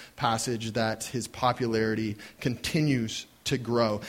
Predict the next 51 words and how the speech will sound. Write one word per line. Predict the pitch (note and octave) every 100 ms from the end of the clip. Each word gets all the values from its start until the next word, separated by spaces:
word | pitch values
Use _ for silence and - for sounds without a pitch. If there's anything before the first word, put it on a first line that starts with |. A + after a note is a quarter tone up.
| - -
And | D#3
it's | D#3
important | F3 D#3+ - A#3+ C#4+ G#3+
to | G3+
remember | F3+ D#3 C#3+ D3+ C#3+
this | B2 A#2 -
for | - - D#3 E3+
the | D3+
context | - C#3+ C3+ C#3+
of | C3+
our | A#2+
passage | - A#2 A#2 C3 A2
because | A#2 D3 D3
it's | D3
a |
bit | D#3
of | F3+
a | D#3+
weird | C#3+ C#3 C3+
passage. | A#2+ A2+ C3+
When | B2+ C#3+
Matt | D#3+ F#3 -
first | F3 D3+
sent | - D3+
this | D3+ B2+
to | - D3+
me, | D3+ B2+
I |
said, | A#2 C3+
"What | F3
are | D4
you | C4
doing | D3+ A3 A#3
to | D3+
me? | B2+ A#2+
You | C3
know, | C#3 F3
this | D3 D#3
is | -
such | A3+ G#3+
a | G#3+ C#3 - - C#3
disjointed | F#3+ G3 D3 E3+ F3 F3
passage," | - F3 F#3+ F#3 A#2+ A#2
because | D#3 F3 C#3+ - -
it's | E3+ -
what | F3+ G#3+
I | G#3
call | - F#3
a | E3
sandwich | - F3+ F3+ F3 D3+ -
passage. | - F3 E3+ C#3 A2+